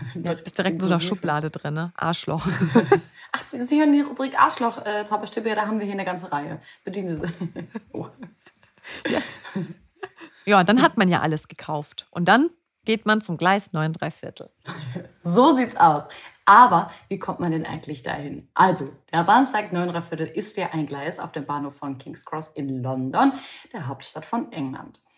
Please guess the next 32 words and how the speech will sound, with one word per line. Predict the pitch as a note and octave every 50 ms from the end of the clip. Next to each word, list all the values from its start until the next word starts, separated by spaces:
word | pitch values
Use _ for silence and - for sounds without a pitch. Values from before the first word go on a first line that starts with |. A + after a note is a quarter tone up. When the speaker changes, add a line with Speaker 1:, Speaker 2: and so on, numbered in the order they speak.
| _ _ _ _ _ _
Speaker 2:
Und | - G3+ G#3
auf | F#3 F3 E3+
dem | - F#3 E3+ D#3+
Bahnsteig | - E3+ F#3 A3+ C#4 D4 C#4 - - D3+ C#3+ D#3 - -
versammeln | - F3 D#3+ E3 E3+ E3+ E3+ E3
sich | F3 E3 -
dann | E3+ E3
die | D#3 D#3
ganzen | D3+ D#3 D#3 D3+ - - D3+ D3
Hogwarts-SchülerInnen. | F#3 G#3 - - F#3 F3+ - - - F#3 E3+ E3+ D3+ - E3+ E3 E3 E3 D#3+ - - - - - - - _ _ _ E3
Der | D3+
Bahnsteig, | - D3+ D3+ D#3 D#3+ - - E3+ D#3 D3+ D3+ D#3 - -
müsst | E3+ E3 -
ihr | D#3+
euch | D#3 -
vorstellen, | - F3 F3 E3+ - E3+ D#3+ D#3 D#3
sieht | D#3 D#3 - E3
aus | E3 E3 D#3+ - - -
wie | D3+ D3+ D#3 D#3 D#3 - _ _
jeder | D#3 D#3+ D3+ B2
andere | - - C#3+ B2+
Bahnsteig | B2 A#2+ G2+ - - C3+ B2 -
eben | - G#2 - - -
auch. | - C#3 D#3+ G3+ A#3+ - - - -
Aber | - D3+ D3 D3 D#3 E3 E3+ A#3+ B3 -
am | - G#3+ G3+ -
Ende | - E3+ F3 F#3
des | G3 G#3+ G#3 -
Bahnsteigs | - G#3 G#3 G#3 - - G#3+ G#3 G#3+ -
ist | - - - - -
ein | D#3 D#3+ D#3+ C#3+
großes, | - D#3+ E3+ G#3 B3+ D4 C#4+ - - C#4 - -